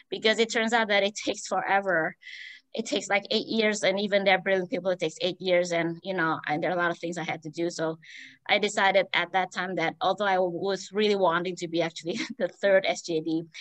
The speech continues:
I really could not really leave my, my, my, my profession. So, so that's the whole thing about S J D. At a,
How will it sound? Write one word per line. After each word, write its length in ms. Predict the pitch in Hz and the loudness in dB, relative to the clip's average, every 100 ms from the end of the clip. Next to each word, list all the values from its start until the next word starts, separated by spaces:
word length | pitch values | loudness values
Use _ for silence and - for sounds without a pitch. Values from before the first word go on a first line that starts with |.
| - - - - | -14 -14 -16 -4
I 140 | 180 180 | 0 2
really 260 | 190 180 | 2 -2
could 180 | 180 175 | -4 -2
not 180 | 165 160 | -2 -2
really 200 | 170 160 | -2 -2
leave 180 | 165 165 | -4 -4
my, 160 | 147 - 151 | -6 -6 -4
my, 180 | 160 139 | -4 -2
my, 180 | 160 156 | -2 0
my 260 | 165 151 151 | 0 -2 -4
profession. 500 | 156 - 151 - 147 | -6 -4 -4 -4 -6
So, 240 | 151 170 | -2 0
so 200 | 156 175 | 0 0
that's 240 | 175 190 202 | 2 0 0
the 80 | 190 | -4
whole 160 | 170 | -4
thing 180 | 165 165 | -2 -4
about 220 | 160 156 | -2 -4
S 220 | - 170 165 | -4 -4 -2
J 100 | 160 | -2
D. 140 | 175 | 0
At 80 | 156 | -2
a, 120 | 151 | -4